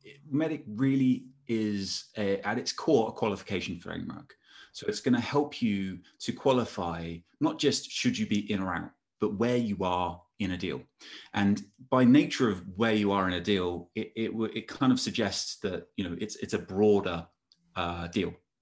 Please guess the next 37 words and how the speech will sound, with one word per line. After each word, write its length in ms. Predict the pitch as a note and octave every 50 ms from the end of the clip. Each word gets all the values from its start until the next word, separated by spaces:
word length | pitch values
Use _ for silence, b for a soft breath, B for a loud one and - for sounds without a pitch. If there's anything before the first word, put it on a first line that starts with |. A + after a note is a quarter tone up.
| _ _ _ _ -
Okay, 240 | F2+ - F2 F2+ F2+
so 240 | F2+ - - G#2 F#2
to 180 | F2 - A2
your, 100 | G2+ G2 G2+
your 120 | G#2 F#2+ E2+
camera 320 | - - A2+ G#2+ G2 F#2
analogy, 520 | E2+ F2 E2+ E2+ D#2+ D#2 - E2+ E2 E2 B B B B B B -
you 60 | A2
know, 80 | F#2 F2
you 160 | E2+ F#2+ F#2
probably, 520 | - - - B2+ A#2 G#2 F#2+ F#2+ F#2 F#2
you 240 | F2+ F2 E2+ F2 G2
might 200 | F#2+ G2 G#2 -
do 120 | - G2
some 220 | F2 F2 - F#2 E2+
research, 680 | G2+ B2+ B2 B2+ - A2+ G2+ G2 F#2+ F#2 - - - -
especially 340 | G#2 - G#2 G2 - - F#2+
with 60 | F#2
the 120 | F#2 -
cameras 280 | - G2 F#2 F2+ E2+ G2
I 40 | F#2
know 100 | F2+ F2
that 260 | F2 F2 F2+ - -
you're 240 | G2+ G#2+ B2 A2+ F#2+
into, 340 | F2 F2 - F#2+ F2+ E2+ E2+ B B B B B B -
um, 240 | G#2 G2 F#2 F#2+ G2+
but 180 | - B2 B2
the 80 | - A#2
actual 300 | B2 - - - A2 F#2+
buying 420 | E2 E2+ A2+ A#2 A#2 A#2 A2+ G#2
process 640 | F#2 F2+ F#2+ F2 F2 - - E2+ E2 E2 - - -
where 140 | G2+ F#2+ F#2
you 120 | F#2 F#2
engage 520 | F2+ F2+ F2 G2 G2+ G2+ G2+ G2+ - - -
with 160 | G2 E2+ F2+
a 40 | F2
vendor 480 | E2 G#2 G#2+ A2 G#2 F#2 F2 D#2+ D#2+